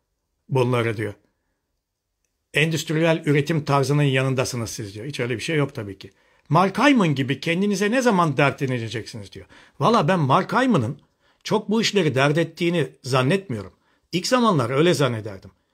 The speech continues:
Zaman geçip daha yakından tanıyınca, bakın Hyman'ın, Hyman mağazasındayız. Neler var arkadaşlar? Multivitaminler, probiyotikler, lifler, shake'ler, barlar, sports nutrition, prenatal,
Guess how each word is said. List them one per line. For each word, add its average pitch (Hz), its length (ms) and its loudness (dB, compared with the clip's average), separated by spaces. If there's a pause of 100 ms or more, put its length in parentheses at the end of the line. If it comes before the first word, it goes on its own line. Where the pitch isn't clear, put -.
Zaman 143 400 2
geçip 185 360 -2
daha 139 160 2
yakından 139 440 -2
tanıyınca, 190 600 -4 (300)
bakın 180 340 -2 (360)
Hyman'ın, 233 840 4 (320)
Hyman 214 420 6
mağazasındayız. 135 1160 2 (500)
Neler 233 340 4
var 226 160 6
arkadaşlar? 185 760 0 (1000)
Multivitaminler, 170 920 4
probiyotikler, 190 840 0
lifler, 156 500 2 (440)
shake'ler, 190 720 -2
barlar, 160 380 4
sports 196 360 -2
nutrition, 165 440 -2
prenatal, 175 600 0